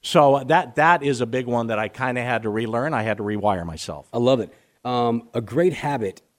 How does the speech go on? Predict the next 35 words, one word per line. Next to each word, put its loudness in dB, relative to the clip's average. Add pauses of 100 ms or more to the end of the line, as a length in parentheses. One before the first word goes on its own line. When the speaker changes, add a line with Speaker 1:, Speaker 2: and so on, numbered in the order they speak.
Speaker 2:
is -6 (400)
to -18
become -6
humble -2
every -8
day. -6 (440)
A -4
lot -2
of -4
our 0
guests -4
have -10
talked -8
about -10
dropping -6
ego, -6
and -4
that's -10
obviously -4
what -12
you're -8
saying -4
there. -8 (600)
Learning 4
social 0
media 0
and 0
the 0
networks, -4 (1000)
putting 0
specialists -8
around -2
you, -8 (400)
and -2
then 2